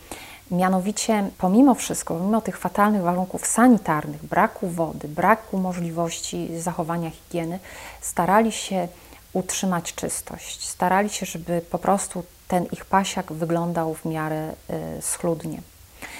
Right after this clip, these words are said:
Jeżeli chodzi o samą pracę, y, jakkolwiek nie była ona związana właśnie z kwestiami wojskowymi,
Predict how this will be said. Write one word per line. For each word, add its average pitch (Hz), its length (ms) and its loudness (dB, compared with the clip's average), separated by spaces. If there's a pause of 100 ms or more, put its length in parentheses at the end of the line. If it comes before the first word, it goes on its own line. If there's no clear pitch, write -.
(380)
Jeżeli 180 340 4
chodzi 190 220 0
o - 80 0
samą 233 400 6
pracę, 170 560 -2 (280)
y, 160 240 -2
jakkolwiek 196 600 6
nie 185 100 2
była 180 320 4
ona 170 260 0
związana 170 500 -2
właśnie 175 480 2
z - 100 -4
kwestiami 170 600 -4 (420)
wojskowymi, 180 800 2